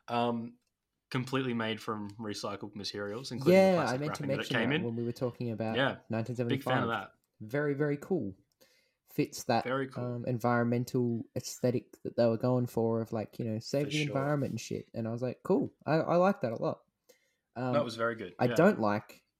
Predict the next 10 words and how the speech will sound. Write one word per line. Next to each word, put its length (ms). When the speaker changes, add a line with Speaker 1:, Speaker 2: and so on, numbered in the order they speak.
Speaker 2:
that 100
it 80
gets 220
damaged 440
easily, 460
but 80
that's 220
fine. 260
<laughs> 560
Mine 400